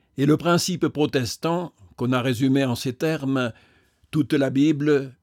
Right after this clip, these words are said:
rien que la Bible », a été proclamé dans toute sa vérité, dirais-je, ou dans toute sa rigueur. De là des croyances pures, des convictions arrêtées,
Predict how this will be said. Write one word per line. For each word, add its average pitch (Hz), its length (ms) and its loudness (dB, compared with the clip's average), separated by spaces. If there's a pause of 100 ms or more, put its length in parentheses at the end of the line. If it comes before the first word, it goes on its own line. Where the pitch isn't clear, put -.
rien 143 340 0
que 139 100 -6
la 127 140 2
Bible », 139 500 2 (680)
a 156 120 4
été 170 180 6
proclamé 156 500 2
dans 151 200 0
toute 156 180 -6
sa 143 160 -4
vérité, 127 680 -2
dirais-je, 104 640 -6 (100)
ou 117 60 -6
dans 113 180 -6
toute 127 180 -6
sa 123 160 -4
rigueur. 113 640 -6 (1080)
De 139 120 4
là 170 240 6
des 151 220 0
croyances 131 800 -2 (160)
pures, 160 560 0 (100)
des 120 160 -6
convictions 147 760 -2
arrêtées, 147 600 0